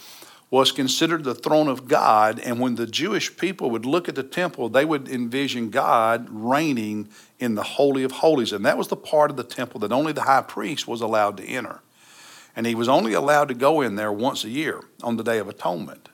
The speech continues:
to make atonement for the people's sins. And so here's this curtain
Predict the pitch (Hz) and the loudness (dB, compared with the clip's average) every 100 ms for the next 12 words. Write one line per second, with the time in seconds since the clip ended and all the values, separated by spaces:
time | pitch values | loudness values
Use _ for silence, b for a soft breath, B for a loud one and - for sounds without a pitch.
0 | - 113 107 113 - 143 117 - 98 - | -6 -4 -4 -6 -2 -2 -2 -8 -14 -12
1 | 113 - 101 - 180 127 - _ - - | -12 -12 -10 -8 -8 -10 -14 _ -20 -20
2 | _ _ _ B B B B - 131 - | _ _ _ B B B B -2 0 6
3 | 156 151 151 - - 262 202 185 156 - | 8 8 6 0 -2 -2 0 0 0 -4
4 | _ _ - - 320 285 - | _ _ -10 2 4 4 -4